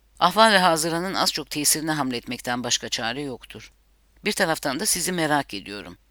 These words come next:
Siz orada ne haldesiniz? Ahval-i harbiyenin daha vahamet kesbetmesi ihtimaline karşı ne düşünüyorsunuz? Biz burada evimizde kalmaya karar verdik. Başka da yapacak bir şey yoktur.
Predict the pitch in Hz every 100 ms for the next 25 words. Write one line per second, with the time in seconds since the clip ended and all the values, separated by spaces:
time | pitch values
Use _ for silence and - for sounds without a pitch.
0 | _ _ _ - 208 185 127 156 139 107
1 | 175 165 139 123 104 - 120 - - _
2 | _ _ _ _ _ _ _ - 170 190
3 | 214 185 170 160 170 165 170 202 135 175
4 | 190 143 151 160 170 - 135 - 117 123
5 | 127 107 - 131 127 120 123 131 120 -
6 | 135 165 123 - 120 90 95 - 92 127
7 | - _ _ _ _ _ _ _ _ _
8 | - 226 208 220 202 208 165 196 180 180
9 | - 131 131 127 - 117 117 117 107 107
10 | - - - _ 160 170 180 151 147 156
11 | 165 - 123 - 160 151 127 - - -